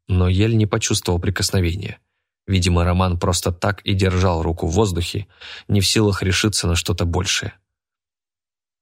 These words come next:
"Я не знал, что Маркет был священником",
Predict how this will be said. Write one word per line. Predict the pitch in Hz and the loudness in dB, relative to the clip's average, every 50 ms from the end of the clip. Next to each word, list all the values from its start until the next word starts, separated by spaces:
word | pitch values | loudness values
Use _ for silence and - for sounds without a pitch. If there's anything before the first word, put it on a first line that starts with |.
| _ _ _ _ _ _ | _ _ _ _ _ _
"Я | - 110 113 | -2 0 2
не | 120 123 123 | 2 2 0
знал, | 117 120 117 117 | 0 2 2 2
что | 117 - - 110 107 | 0 0 0 0 2
Маркет | 107 104 107 110 113 107 - 110 98 | 2 2 2 2 0 0 -2 -2 0
был | 95 101 101 | 2 0 0
священником", | 95 - 107 101 95 - - 98 92 92 87 - 90 90 90 - | 2 0 0 0 2 2 2 2 0 0 0 -2 -4 -4 -4 -6